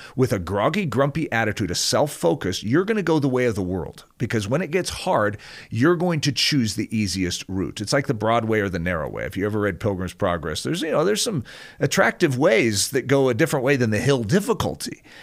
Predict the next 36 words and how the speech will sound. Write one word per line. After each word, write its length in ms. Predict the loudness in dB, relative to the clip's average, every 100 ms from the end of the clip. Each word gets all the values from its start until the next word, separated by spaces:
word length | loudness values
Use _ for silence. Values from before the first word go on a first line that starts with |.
| -10
And 160 | -2 0
yet 140 | 2
the 80 | 2
hill 200 | 2 2
difficulty 840 | 2 0 0 -2 0 -2 -2 -4 0
is 380 | 2 2 0
the 120 | -2 -2
way 520 | 0 0 -2 -4 -10 -18 -10
to 140 | 0 2
the 100 | 2
celestial 540 | 0 -2 -2 -4 -4
city. 440 | -4 -4 -4 -6 -12 -18 -6
And 160 | -2 -2
for 220 | -2 -6 -4
us, 300 | -2 0 0
we 320 | -2 -2 0
need 220 | 0 0
to 100 | -2
choose 320 | 0 0 0
determination. 1040 | 0 -4 -4 -2 -2 0 0 0 0 -2 -6
It's 160 | -6
called 300 | -2 0 0
gritting 480 | 0 4 4 4 2
your 180 | 2 0
teeth. 720 | 0 -2 0 0 0 -8 -16 -16 -14 -8 0
It 220 | 2 2
is 160 | 0
grabbing 580 | 0 -2 2 4 4 4
a 60 | 4
hold 240 | 4 4
of 140 | 2 2
God 340 | 2 2 0 0
and 200 | 0 2
not 240 | 0 2
letting 380 | 2 2 2 0
go, 400 | 4 4 4